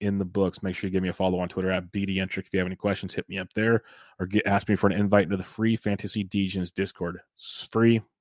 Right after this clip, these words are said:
Lots of fun stuff going up in there. All sports, whatever you want. I build rooms for you guys to talk about whatever you want in there. It's just a fun, free place to hang out.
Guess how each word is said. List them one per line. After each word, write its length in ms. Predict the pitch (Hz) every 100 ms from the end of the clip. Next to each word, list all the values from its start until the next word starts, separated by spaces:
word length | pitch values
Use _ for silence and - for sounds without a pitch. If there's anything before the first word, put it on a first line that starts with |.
| -
Lots 240 | 101 101 98
of 80 |
fun 180 | - 104
stuff 220 | 95 98
going 180 | - 98
up 180 | 95 -
in 80 | 101
there. 260 | 101 104 98 - _ _
All 180 | 104 110
sports, 400 | - - 101 -
whatever 200 | 95 95
you 100 | 98
want. 160 | 95 92
I 80 |
build 280 | 92 104 98
rooms 360 | 104 107 95 90
for 160 | -
you 60 | 98
guys 100 | 90
to 40 |
talk 140 | - 92
about 180 | 98 - -
whatever 160 | 101
you 120 | 98 95
want 180 | 92
in 40 | -
there. 220 | 90 92 - _ - -
It's 100 | 90
just 140 | -
a 40 | 92
fun, 240 | - 98 90
free 200 | - 92
place 280 | - 92
to 100 | -
hang 220 | 87 92 101
out. 220 | 104